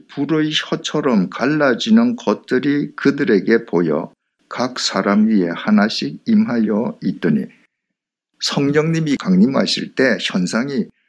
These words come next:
급하고 강한 바람 소리가 일어나면서 마치 불의 혀처럼 갈라지는 것들이 제자들에게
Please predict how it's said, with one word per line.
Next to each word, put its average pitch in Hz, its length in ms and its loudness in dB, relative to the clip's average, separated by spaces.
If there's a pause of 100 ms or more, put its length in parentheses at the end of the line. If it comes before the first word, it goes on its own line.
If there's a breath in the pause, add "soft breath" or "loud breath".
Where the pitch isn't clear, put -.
(160)
급하고 139 640 -2
강한 101 460 -2
바람 107 380 -4
소리가 139 560 -2
일어나면서 104 800 2 (300 loud breath)
마치 117 520 -2
불의 131 420 -2
혀처럼 139 720 -2
갈라지는 123 840 -2
것들이 135 680 -2
제자들에게 101 840 -2